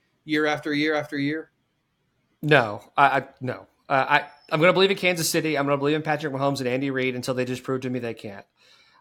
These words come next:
Speaker 2: I had, I've had this shtick for a long time. Give me Alabama or Georgia to win the national championship, and back when Tom Brady was still a Patriot, give me the Patriots to win the Super Bowl. And I'll just be wrong half the time and right half the time, and that's okay with me.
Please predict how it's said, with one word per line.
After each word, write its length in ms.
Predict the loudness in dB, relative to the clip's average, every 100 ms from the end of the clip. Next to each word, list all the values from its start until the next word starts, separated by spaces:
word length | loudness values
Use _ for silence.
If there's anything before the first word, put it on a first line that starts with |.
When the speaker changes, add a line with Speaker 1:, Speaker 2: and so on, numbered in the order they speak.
| 0
Speaker 2:
I 40 |
had, 240 | 0 0 -2
I've 160 | -2
had 180 | 2 2
this 140 | 2 0
shtick 300 | -2 -4 -2
for 140 | -2
a 60 | 2
long 240 | 2 0
time. 320 | -2 -2 -6 _
Give 140 | -4
me 100 | 0
Alabama 520 | 4 6 6 4 2 0
or 80 |
Georgia 400 | 0 0 0 -2
to 80 | -2
win 100 | -2
the 80 | 0
national 320 | 0 -2 -6
championship, 600 | -4 -4 -4 -4 -2 -2 -4
and 260 | -8 -4
back 220 | -2 -2
when 80 | -2
Tom 220 | -4 -2
Brady 240 | 2 2 2
was 140 | -4
still 120 | -4
a 60 | -2
Patriot, 340 | -2 -2 -4
give 140 | -2 0
me 80 | 0
the 80 |
Patriots 400 | 0 -2 0 -4
to 80 | -2
win 100 | -2
the 80 | -2
Super 240 | -4 -6
Bowl. 240 | -8 -10 -8
And 140 | 2
I'll 80 | 2
just 220 | 2 -4
be 100 | -6
wrong 300 | 0 4 4
half 180 | 2 0
the 80 | 0
time 220 | 0 0
and 80 | 0
right 160 | 0 -2
half 140 | -4
the 60 | -8
time, 220 | -14 -12
and 100 | -8
that's 120 | -2
okay 260 | 0 0 -2
with 140 |
me. 80 | -4